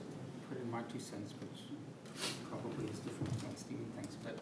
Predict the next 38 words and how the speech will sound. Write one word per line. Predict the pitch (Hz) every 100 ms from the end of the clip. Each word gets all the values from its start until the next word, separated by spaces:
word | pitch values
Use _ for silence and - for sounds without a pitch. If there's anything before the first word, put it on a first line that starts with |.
| -
I, | - - - - - - - -
I, | 151 - - 143
I |
think | 139 135 135
we |
ought | 120
to | 113 - - - - - - - -
start | - 135 123
on | 110
the | 104
sum-, | - 123 120 -
on | 117 110
the, | 110 110 - -
uh, | 117 110 110 -
on | 113
the | 110
west | 123 123
side | 127 110 - - - - - - - -
and | 123
work | 117 117
toward | - 131 123
the | - 127
east | 120 - -
so | - 156 110
that, | 113 - - -
um, | 120 113 113 107 104 - - - - -
you're, | 127 120 - - -
you're | 120
more | 127 127
likely | 123 120 120
to | 113 117
get, | 113 - - - -
uh, | 113 104 101 -
better | 123 120 113 110 110 - 127
retail | 117 127 113 113 110 - 117
and | 110
office | 107 110 113 - - - -
users | 120 127 - 110 - -